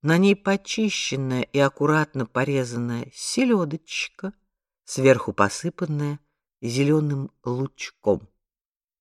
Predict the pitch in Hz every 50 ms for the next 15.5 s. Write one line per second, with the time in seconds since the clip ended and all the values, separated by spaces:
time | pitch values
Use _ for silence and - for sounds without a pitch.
0 | _ _ - - - 139 131 113 110 113 107 - 113 113 110 104 107 110 107 107
1 | 113 135 156 180 220 233 _ _ _ _ _ _ _ _ _ - 123 - - 120
2 | 120 117 120 120 123 139 156 165 165 160 165 160 160 - _ _ _ _ - -
3 | - - - - 156 151 - - - 101 92 92 95 101 98 - _ _ _ _
4 | _ _ _ _ _ _ _ _ _ _ _ _ _ _ _ _ _ _ _ -
5 | - 113 123 139 147 151 160 165 156 147 147 - - 143 151 156 151 - - 151
6 | 151 160 160 160 151 143 135 135 160 196 214 226 226 214 _ - - - - -
7 | - - _ _ _ _ _ _ _ _ _ - 110 107 113 139 143 143 143 139
8 | - - - 101 107 104 101 92 107 123 139 156 170 165 165 165 160 - - -
9 | - 135 143 139 - - 156 - _ - 110 107 98 95 104 - _ _ _ _
10 | _ _ _ _ _ _ _ _ - 135 135 127 147 160 156 147 139 131 123 117
11 | 117 123 151 185 202 - _ _ - 113 113 127 139 143 147 139 127 120 101 92
12 | 98 117 120 - - - 127 - - - - 123 - - - - 135 127 110 -
13 | - 95 - - 110 117 107 107 _ - - 139 143 151 165 175 185 - - -
14 | 143 135 120 _ - 127 135 135 - - 131 - 135 131 131 - - 131 135 135
15 | 131 - - 104 98 101 98 85 -